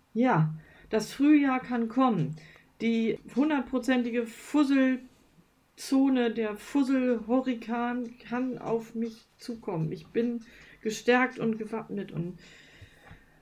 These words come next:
ach Gott, ja, hoffentlich. Ja, hm. Ach du liebes bisschen, da kommt was auf uns zu. Ihr Lieben da draußen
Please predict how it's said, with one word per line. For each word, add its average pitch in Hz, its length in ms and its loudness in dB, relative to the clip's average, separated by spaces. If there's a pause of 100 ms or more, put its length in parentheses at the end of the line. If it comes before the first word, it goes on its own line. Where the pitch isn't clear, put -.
(220)
ach 240 360 2
Gott, 190 220 -2
ja, 220 80 -2 (160)
hoffentlich. 190 560 -4 (480)
Ja, 190 240 -4 (140)
hm. 240 400 -2 (1000)
Ach 240 260 0
du 220 80 -2
liebes 190 420 -6
bisschen, 175 320 -8
da 175 100 -8
kommt 233 320 -8
was 208 120 -8
auf 202 180 -10
uns 190 220 -12
zu. 170 180 -2 (220)
Ihr 247 140 4
Lieben 294 260 6
da 294 120 4
draußen 269 720 2